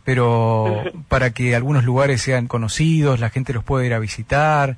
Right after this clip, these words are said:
Speaker 1: pueda encontrarse con estos productos, saber cómo han pensado ese tema de la difusión.
Speaker 2: Bien, cada experiencia asociativa que son siete actualmente, tiene su propia red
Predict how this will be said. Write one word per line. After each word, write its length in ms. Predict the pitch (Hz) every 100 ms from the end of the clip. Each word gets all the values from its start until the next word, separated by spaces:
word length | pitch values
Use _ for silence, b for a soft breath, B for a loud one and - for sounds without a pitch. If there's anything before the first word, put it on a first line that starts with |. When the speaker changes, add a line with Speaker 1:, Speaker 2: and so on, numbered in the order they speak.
| B B -
Speaker 1:
pueda 160 | 139 131
encontrarse 600 | 123 120 131 123 120 117
con 160 | 117
estos 180 | 117 117
productos, 760 | - 113 120 156 147 131 127 -
saber 340 | 117 139 147
cómo 220 | - 165
han 100 | 170
pensado 560 | 151 147 - 156 147 135
ese 180 | 120 123
tema 220 | 135 131
de 80 | 120
la 80 |
difusión. 640 | 117 113 113 - 110 101 95 - -
Speaker 2:
Bien, 320 | 196 185 156 B B B B -
cada 220 | 262 294
experiencia 680 | 294 - 254 247 254 247
asociativa 880 | 233 233 220 214 214 277 294 311 349 _ -
que 60 | 392
son 260 | - 208 202
siete 560 | 220 226 226 226 254 269 -
actualmente, 840 | 170 - 196 190 208 254 294 302
tiene 340 | 247 247 240 226
su 80 | 214
propia 360 | - 202 208 196
red 180 | 196